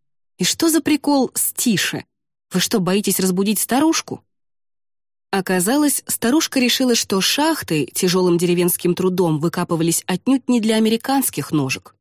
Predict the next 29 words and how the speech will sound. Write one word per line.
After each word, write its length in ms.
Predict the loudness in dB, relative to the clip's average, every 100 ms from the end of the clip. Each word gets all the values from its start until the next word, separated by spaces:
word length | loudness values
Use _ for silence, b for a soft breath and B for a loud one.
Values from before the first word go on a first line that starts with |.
| _ _ _ _ _ _
"Что 340 | -8 -4 -2 -2
ж", 200 | -2 -8 _
подумала 400 | 0 2 2 2
Джемма, 420 | 0 0 2 0 -2 _
выскребая 640 | -2 -2 0 0 2 0 0
остатки 380 | -2 -4 -2
салата 420 | -2 0 -2 0 0
из 160 | 2
миски, 420 | 2 2 -2 -6 -8 _ _ _ -4
"она 300 | 0 2 4
была 280 | 4 2
в 40 | 0
своём 420 | 0 2 2 0
праве. 460 | 0 -2 -2 -6 -10 _ _ _ _
Кто 220 | -8 0
они 200 | 2 2
такие, 440 | 2 -2 -2 -4 -4
в 80 | -2
конце 340 | -2 -2 -2
концов?" 480 | -2 -4 -4 -8 -16 _ _ _ _ _ _ _ _ _ _
Тем 220 | 0 4
не 80 | 4
менее, 300 | 4 4 2
старуха 520 | 0 0 0 0 2
могла 320 | 2 2 0
быть 160 | 0 0
сколько 380 | 0 0 0 -2
угодно 580 | -2 0 2 2 0 0
против, 540 | 0 0 -4 -10